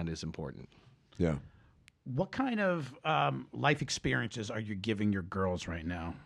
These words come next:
Speaker 3: So what are you wanting them to see? Do you, is it the way that you travel with them and, and, and go to new places? What, like, wh-, how are you getting them the value of, like, "Look, life's not gonna be easy. It's gonna be hard."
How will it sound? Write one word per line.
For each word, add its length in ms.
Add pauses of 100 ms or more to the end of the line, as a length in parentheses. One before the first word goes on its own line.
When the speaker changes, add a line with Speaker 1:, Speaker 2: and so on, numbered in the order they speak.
(160)
Speaker 3:
So 440 (920)
what 300
are 40
you 180
wanting 400
them 320
to 140
see? 360
Do 140
you, 160
is 100
it 120
the 60
way 240
that 140
you 120
travel 380
with 200
them 320
and, 380
and, 240 (520)
and 380
go 160
to 60
new 180
places? 720
What, 340
like, 180
wh-, 360
how 160
are 60
you 200
getting 300
them 320 (540)
the 80
value 480
of, 240
like, 300 (200)
"Look, 220
life's 340
not 160
gonna 140
be 180
easy. 380 (560)
It's 140
gonna 160
be 100
hard." 540